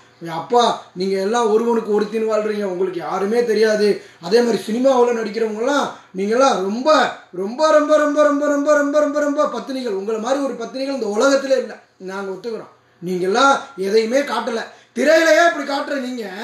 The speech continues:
அப்புறம் நீங்க தனி அறையில காட்ட மாட்டீங்கன்னு என்ன நிச்சயம் இருக்குது? அப்ப எப்படி உங்களெல்லாம் நம்புறது?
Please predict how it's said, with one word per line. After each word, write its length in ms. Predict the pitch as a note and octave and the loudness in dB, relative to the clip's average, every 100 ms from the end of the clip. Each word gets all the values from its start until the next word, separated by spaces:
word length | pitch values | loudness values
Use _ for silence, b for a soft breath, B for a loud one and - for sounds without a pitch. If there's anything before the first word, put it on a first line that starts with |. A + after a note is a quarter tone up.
| C#4+ C#4 - _ b | -6 -6 -10 _ b
அப்புறம் 320 | A3+ C#4+ C#4 | -4 0 0
நீங்க 140 | C4+ B3 | 0 -2
தனி 320 | A3+ C#4+ E4 | -4 -2 0
அறையில 380 | C#4 C#4+ D4 B3+ | 2 0 0 -2
காட்ட 220 | B3 C4 | -2 -2
மாட்டீங்கன்னு 300 | B3+ A#3 A#3+ | -4 -4 -6
என்ன 180 | A#3 C4+ | -4 -4
நிச்சயம் 360 | A3 - A3+ | -4 -4 -4
இருக்குது? 260 | F#3+ F#3+ C4 D4+ - B | -4 0 0 0 -6 B
அப்ப 200 | A3 A3+ | -4 4
எப்படி 300 | A#3 D#4+ F4+ | 4 4 0
உங்களெல்லாம் 460 | C#4+ B3+ B3 B3+ A3+ | 2 0 0 -2 -4
நம்புறது? 380 | A#3+ C4 A#3 | -2 0 0